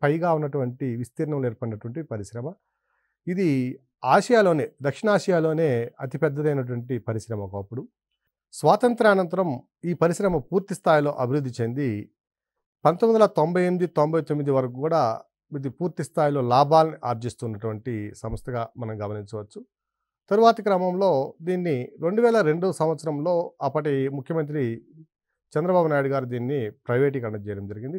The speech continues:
డెల్టా షుగర్స్ అనే ఒక కంపెనీకి యాభై ఒక్క శాతం స్టేక్‌ని, వాటాని అమ్మివేయడం జరిగింది. ప్రస్తుతం నలభై తొమ్మిది శాతం వాటా రాష్ట్ర ప్రభుత్వం వద్ద ఉంటే యాభై ఒక్క శాతం వాటా డెల్టా షుగర్స్ అనే వారి వద్ద, ప్రైవేట్ వ్యక్తుల వద్ద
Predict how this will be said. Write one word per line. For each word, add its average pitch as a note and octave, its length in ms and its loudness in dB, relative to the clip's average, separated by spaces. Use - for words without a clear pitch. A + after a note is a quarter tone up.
డెల్టా E3 400 0
షుగర్స్ C#3+ 420 -4
అనే C3 200 -4
ఒక B2 200 -6
కంపెనీకి B2 560 -6
యాభై D3 300 4
ఒక్క C#3+ 160 -6
శాతం B2 320 -4
స్టేక్‌ని, C#3+ 440 -4
వాటాని B2+ 520 -2
అమ్మివేయడం G#2 380 -6
జరిగింది. G2 360 -12
ప్రస్తుతం G#3+ 420 2
నలభై G3 240 4
తొమ్మిది G3+ 300 0
శాతం F3 400 0
వాటా D#3 320 2
రాష్ట్ర E3 360 4
ప్రభుత్వం D3+ 420 -2
వద్ద A#2+ 160 -2
ఉంటే A2+ 300 -6
యాభై D3 260 2
ఒక్క C#3 160 -6
శాతం B2+ 340 -6
వాటా A#2 300 -6
డెల్టా D3+ 400 0
షుగర్స్ B2 380 -6
అనే A2+ 120 -6
వారి G#2+ 240 -6
వద్ద, G#2+ 180 -8
ప్రైవేట్ B2+ 340 -4
వ్యక్తుల G#2+ 280 -10
వద్ద G#2 180 -10